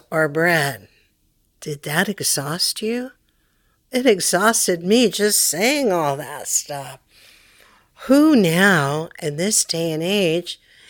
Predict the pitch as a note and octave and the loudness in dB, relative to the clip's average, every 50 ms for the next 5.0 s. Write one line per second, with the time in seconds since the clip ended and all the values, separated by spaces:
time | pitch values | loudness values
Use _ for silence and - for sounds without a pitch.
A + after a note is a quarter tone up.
0 | - _ - G#3 A#3+ D4 C4+ - - F#3+ G3 G#3+ A3 A3 G#3+ A3 G#3+ G#3+ - - | -20 _ -4 -2 -2 0 0 -2 -4 -4 -4 -4 -2 0 2 4 2 4 2 2
1 | - - - A#3 C#4 D4 B3 A3+ A#3 - - - _ _ _ _ _ - E3+ E3 | 0 0 0 -2 -2 -2 -2 -4 -4 -6 -12 -20 _ _ _ _ _ -8 -4 0
2 | F#3 G3+ A#3+ A#3+ - - - D#3 D3 D3 D#3 D#3 D#3+ D#3+ D#3 D3 - - - E3+ | 2 4 4 4 2 0 0 -2 -2 -2 -4 -4 -4 -4 -4 -2 -2 -2 0 0
3 | G3 F#3 E3+ D3 D3 C#3+ D3 - _ _ _ _ _ _ _ _ _ _ _ _ | 2 2 2 2 0 -2 -6 -10 _ _ _ _ _ _ _ _ _ _ _ _
4 | - - - - - _ _ - - - - F3 E3 E3 E3 D#3 D#3 D#3 - | -20 -20 -20 -20 -20 _ _ -2 0 0 2 2 4 4 4 2 2 -2 -6